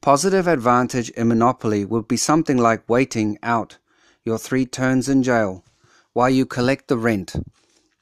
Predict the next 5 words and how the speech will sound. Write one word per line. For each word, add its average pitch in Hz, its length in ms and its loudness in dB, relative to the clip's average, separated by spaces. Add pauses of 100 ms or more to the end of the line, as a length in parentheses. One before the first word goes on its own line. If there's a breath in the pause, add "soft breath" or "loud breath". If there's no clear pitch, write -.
(440 soft breath)
from 113 240 -2
the 110 140 2
other 107 180 0
players. 98 600 -6 (1500)
Sure, 165 580 2